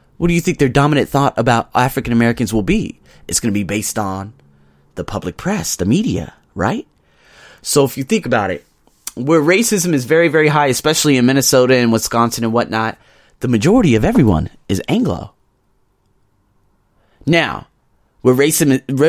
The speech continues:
where racism is very, very low, if you look at it that way, Los Angeles, New York, Miami. Lots of Venezuelans, lots of Cubans, Dominicans, Puerto Ricans living in Miami.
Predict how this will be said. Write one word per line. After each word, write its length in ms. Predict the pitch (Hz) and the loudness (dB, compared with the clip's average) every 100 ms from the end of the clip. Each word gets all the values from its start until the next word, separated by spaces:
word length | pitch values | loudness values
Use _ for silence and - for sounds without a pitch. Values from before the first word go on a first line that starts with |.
| 123 | 2
where 240 | 143 139 | 2 2
racism 540 | 123 160 160 151 139 127 | 4 2 2 0 2 2
is 100 | 120 | 2
very, 200 | 147 143 | 2 2
very 260 | 135 123 | 2 2
low, 400 | 120 240 165 165 - _ _ _ _ - | 2 2 2 -2 -6 _ _ _ _ -4
if 160 | 113 | -2
you 80 | 120 | 2
look 160 | 127 117 | 2 2
at 100 | 107 | 2
it 120 | 101 | 2
that 160 | 104 | 0
way, 300 | 92 101 127 151 _ _ _ _ _ _ _ _ | 2 2 0 -4 _ _ _ _ _ _ _ _
Los 260 | 104 120 - | -2 0 0
Angeles, 640 | 120 170 98 85 - - _ _ _ _ _ _ _ _ _ _ _ - - | 0 0 -4 -4 -8 -14 _ _ _ _ _ _ _ _ _ _ _ -10 0
New 140 | 135 | 2
York, 420 | 147 139 147 - - - _ | 4 4 2 -4 -16 -20 _
Miami. 580 | - 120 120 170 113 87 - | -2 0 2 0 0 -4 -10
Lots 280 | - 90 117 | -4 -4 -2
of 80 | 120 | -2
Venezuelans, 640 | 120 123 - 123 127 120 | 0 -2 0 2 2 2
lots 200 | 113 117 | 0 -2
of 100 | 117 | -4
Cubans, 360 | - 131 123 120 | -2 0 0 0
Dominicans, 500 | 107 123 123 127 117 | 0 0 2 0 0
Puerto 200 | - 123 | 0 0
Ricans 380 | 123 117 123 107 | 0 0 -2 0
living 200 | 120 117 | -2 -2
in 180 | 123 120 | 0 2
Miami. 560 | 117 113 120 160 247 | 2 2 2 0 -2